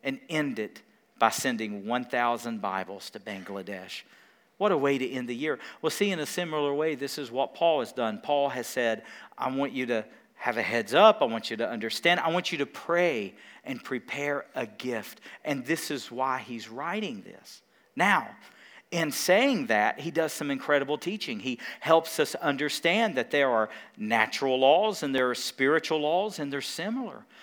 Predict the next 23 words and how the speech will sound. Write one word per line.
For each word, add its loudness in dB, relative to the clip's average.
They're 4
sowing 2
and -6
reaping. -4
But 10
what 8
I 10
wa-, 6
eh, 4
eh, -2
again, 10
Paul 8
says 6
in -4
verse 2
six, 0
the 2
point 0
is 0
this, 0
sowing 4
and -8
reaping. -6